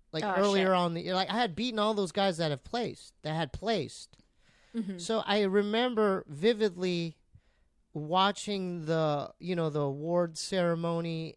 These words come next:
Speaker 1: and from a distance in the stands, and just a sense
Speaker 2: Oof.
Speaker 1: of just grief and depression and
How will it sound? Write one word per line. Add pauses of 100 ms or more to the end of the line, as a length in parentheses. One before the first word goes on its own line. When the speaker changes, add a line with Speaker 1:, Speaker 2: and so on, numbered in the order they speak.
Speaker 1:
and
from
a
distance
in
the
stands, (720)
and
just (360)
a
sense
Speaker 2:
Oof.
Speaker 1:
of
just
grief
and
depression
and